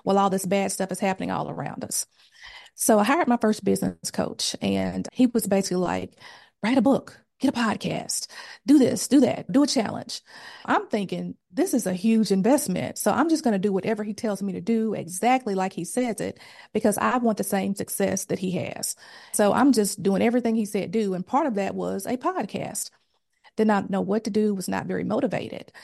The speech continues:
So for literally about nine months, it was just a chore. I was like, "Okay, I'm doing it 'cause he said do it." Then about six months ago, I fell in love with it because I saw that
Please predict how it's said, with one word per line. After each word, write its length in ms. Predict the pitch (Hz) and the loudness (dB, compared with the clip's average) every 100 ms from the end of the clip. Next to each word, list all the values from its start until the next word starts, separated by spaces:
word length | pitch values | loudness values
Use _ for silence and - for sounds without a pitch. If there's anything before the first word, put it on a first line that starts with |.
| - - | -20 -2
So 200 | 226 214 | 2 2
for 260 | 208 214 202 | 4 4 4
literally 460 | 190 269 277 202 | 4 4 4 2
about 320 | 190 196 190 | 2 0 -2
nine 380 | 190 208 233 208 | -2 -4 -2 -2
months, 520 | 190 240 208 - - - | 0 0 -2 -6 -12 -6
it 140 | 214 | -4
was 320 | 196 190 - - _ | -2 -4 -8 -12 _
just 260 | 214 202 - _ _ _ _ _ | -4 -4 -6 _ _ _ _ _
a 120 | - - | -4 -4
chore. 540 | - - 349 - 190 _ _ _ _ _ - | -2 2 2 0 -8 _ _ _ _ _ -2
I 40 | |
was 120 | 226 220 | -2 0
like, 80 | |
"Okay, 240 | 226 233 233 | -4 -2 -2
I'm 120 | 208 | 0
doing 200 | 226 226 | 2 0
it 40 | |
'cause 140 | 214 202 | 0 -2
he 80 | 214 | -2
said 240 | 208 202 | -2 -2
do 220 | 202 233 | 0 0
it." 140 | 202 196 | 0 0
Then 260 | 339 311 | 2 2
about 460 | 233 220 214 208 - | 4 4 2 0 -4
six 280 | - 359 226 | -2 -2 -2
months 200 | 202 208 | -4 -2
ago, 120 | 208 | -2
I 60 | |
fell 180 | - 311 | 0 0
in 80 | 254 | 2
love 220 | 220 220 | 2 0
with 240 | 180 143 - | -4 -8 -8
it 200 | - - _ _ | -10 -12 _ _
because 340 | 202 - 220 214 | -14 -4 -2 0
I 140 | 196 | -4
saw 800 | 196 - - 269 269 185 175 196 - _ _ _ _ - | -6 -8 -2 0 2 2 2 -2 -6 _ _ _ _ -6
that 680 | 185 202 196 190 190 - | 0 2 4 2 -2 -4